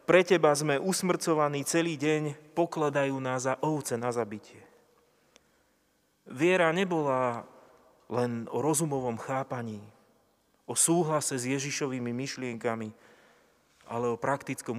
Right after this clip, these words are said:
uplatňovaní Božej láske a takej tej ekonómie Ježišovej služby. Často to pre mnohých znamenalo práve to, že, že boli pre tú zvesť evanjelia,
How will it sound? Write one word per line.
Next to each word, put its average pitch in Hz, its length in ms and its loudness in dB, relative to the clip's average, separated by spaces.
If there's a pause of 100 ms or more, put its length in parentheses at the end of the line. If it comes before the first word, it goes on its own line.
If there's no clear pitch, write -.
uplatňovaní 120 640 -4
Božej 123 320 -4
láske 120 480 -4
a 104 80 -6
takej 113 320 -12
tej 107 200 -10 (120)
ekonómie 113 560 -4
Ježišovej 113 400 -8
služby. 117 480 -12 (800)
Často 143 400 2
to - 160 2
pre 131 160 -4
mnohých 131 400 -4
znamenalo 131 480 0
práve 127 400 -2
to, 135 160 0
že, 120 320 0 (560)
že 120 240 -4
boli 151 480 0
pre 127 320 -4
tú 120 160 -8
zvesť 139 400 0
evanjelia, 131 880 -4